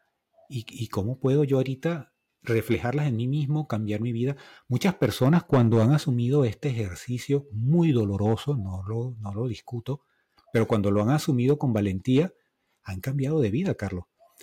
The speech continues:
Han dejado su trabajo, han dejado su pareja, inclusive, una pareja que, que, bueno, ya no les, no les daba nada,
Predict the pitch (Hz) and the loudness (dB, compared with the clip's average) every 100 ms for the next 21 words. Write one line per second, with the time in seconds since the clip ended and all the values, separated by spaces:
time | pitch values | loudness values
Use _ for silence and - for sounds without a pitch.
0 | - 110 104 113 113 120 - 104 143 131 | -8 -4 -2 -2 -2 -2 0 2 4 4
1 | 127 110 113 110 123 139 135 143 127 101 | 2 2 2 2 4 4 4 2 4 2
2 | 101 151 120 110 98 101 - 165 120 143 | 4 4 4 0 -2 -4 -2 0 2 0
3 | 127 95 - 90 85 107 - 87 - 90 | -2 -8 -10 -10 -8 -10 -8 -10 -8 -10
4 | 98 160 95 113 131 - _ _ _ _ | -8 -8 -6 -4 -4 -6 _ _ _ _
5 | - 113 113 117 113 107 143 123 143 | -4 -2 -2 -2 0 -2 0 0 -2